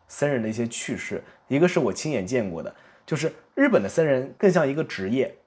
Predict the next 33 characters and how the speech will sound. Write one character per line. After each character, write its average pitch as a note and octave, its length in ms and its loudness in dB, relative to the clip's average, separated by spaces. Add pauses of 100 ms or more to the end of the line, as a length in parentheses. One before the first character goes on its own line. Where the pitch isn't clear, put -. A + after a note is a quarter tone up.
(140)
我 D#3 200 6
有 F#3+ 260 8
幸 F#3 320 -2 (180)
看 F#3 240 2
到 C3+ 140 2
过 A#2 400 4
日 E3 140 -4
本 G#2 280 0
一 G#2 60 -4
个 B2 180 0
住 B2+ 200 -4
持 - 180 -10
的 A#2 140 0
葬 A#2 280 -6
礼 - 160 -12 (440)
圆 A2 280 0
寂 B2 200 0
之 B2+ 160 0
后， B2+ 240 0
然 G2 100 -2
后 A#2 100 -4
很 G2 180 -8
多 G2+ 140 -6
周 C3+ 140 0
围 B2 100 4
的 A#2 60 0
和 G2 180 -8
尚 A2 140 -6
来 G#2+ 100 -6
参 B2+ 220 -6
加 C3 140 -2
葬 B2 240 -4
礼。 - 100 -14